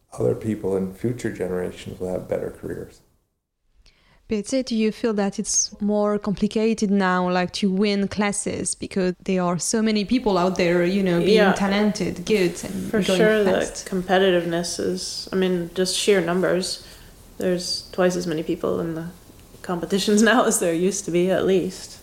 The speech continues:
Speaker 3: I mean,
Speaker 1: Or, or
Speaker 3: sometimes
Speaker 1: four,
Speaker 3: three
Speaker 1: five
Speaker 3: times, three or
Speaker 1: times.
Speaker 3: four times more. And it's become so global.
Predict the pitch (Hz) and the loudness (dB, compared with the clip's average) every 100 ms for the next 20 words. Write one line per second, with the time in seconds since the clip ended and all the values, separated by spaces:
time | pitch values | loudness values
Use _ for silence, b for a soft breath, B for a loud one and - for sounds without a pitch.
0 | - 180 175 175 - 180 185 170 180 - | -4 0 0 0 0 2 2 2 0 2
1 | 190 196 196 180 175 185 196 185 165 202 | 4 4 2 2 2 0 2 4 4 2
2 | 208 208 185 190 190 180 180 B B - | 2 0 -6 -6 -4 -4 -4 B B -2
3 | 180 - - B B B B - 196 190 | 0 0 -6 B B B B -2 -2 2
4 | 185 180 - 190 170 175 175 | 2 2 4 4 6 4 6